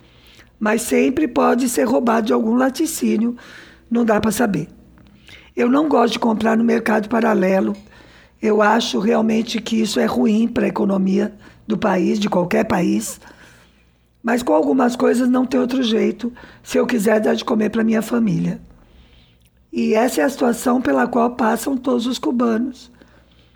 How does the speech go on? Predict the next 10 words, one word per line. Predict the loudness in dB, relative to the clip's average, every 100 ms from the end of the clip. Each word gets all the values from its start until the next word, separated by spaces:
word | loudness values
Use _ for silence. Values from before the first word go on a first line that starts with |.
| _ -8
E | -6
sim, | -2 -2 -2 -2 -2
isso | -2 -2
tem | 0 0
a |
ver | 0 -2
com | 0
o |
bloqueio | 0 0 0 -2
também. | -2 -2 -2 -4